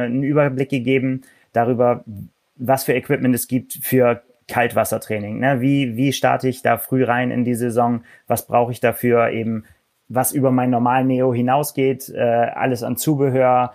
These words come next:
äh, und auch Tipps, ähm, dafür, wie man das Training angeht. Also spannende Geschichte, ein Blick nach vorne. Ähm, und ja, ich glaub tatsächlich, dass ich dieses Jahr ein bisschen eher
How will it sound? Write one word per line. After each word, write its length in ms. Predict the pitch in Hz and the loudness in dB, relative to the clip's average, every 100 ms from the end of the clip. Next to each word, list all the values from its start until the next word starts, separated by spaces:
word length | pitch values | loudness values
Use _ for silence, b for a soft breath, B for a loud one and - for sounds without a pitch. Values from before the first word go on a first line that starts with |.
| B B - | B B -2
äh, 200 | 123 123 | 0 2
und 160 | 127 | 0
auch 120 | 127 | -2
Tipps, 460 | - 165 - - - - | 0 -2 -2 -8 -12 -8
ähm, 480 | 110 131 131 131 - | -2 0 0 -4 -2
dafür, 600 | 127 - 143 135 131 113 | -4 -2 2 2 2 0
wie 80 | 131 | -2
man 140 | 127 | 0
das 160 | 120 - | -2 -2
Training 320 | 131 123 110 | -2 -2 -4
angeht. 440 | 131 156 165 160 B B B | -4 -4 -4 -8 B B B
Also 440 | - 127 131 123 - | -2 0 2 0 -4
spannende 400 | - 131 135 143 | -4 -2 0 0
Geschichte, 360 | 127 156 160 165 | 0 0 0 0
ein 120 | 139 | 2
Blick 220 | 147 160 | 0 0
nach 140 | - - | -4 -2
vorne. 440 | 147 160 185 180 b b b b | 0 0 -2 -6 b b b b
Ähm, 580 | 135 139 143 139 135 - _ _ - _ _ | 2 2 2 0 -4 -8 _ _ -20 _ _
und 560 | 135 143 139 131 - - _ _ _ _ _ _ _ _ _ _ | 2 4 2 0 -6 -10 _ _ _ _ _ _ _ _ _ _
ja, 340 | 127 147 110 - | 2 4 4 0
ich 160 | 127 - | -6 0
glaub 320 | 139 135 - - - | 2 2 -4 -20 -6
tatsächlich, 640 | 139 127 139 139 135 - - | -2 0 0 0 -2 -4 -4
dass 180 | 131 - | -2 -2
ich 160 | 139 | -4
dieses 280 | 143 135 131 | -4 -2 0
Jahr 120 | 135 | 0
ein 60 | 135 | 0
bisschen 240 | 131 127 | -2 -2
eher 320 | 123 131 113 | 0 0 0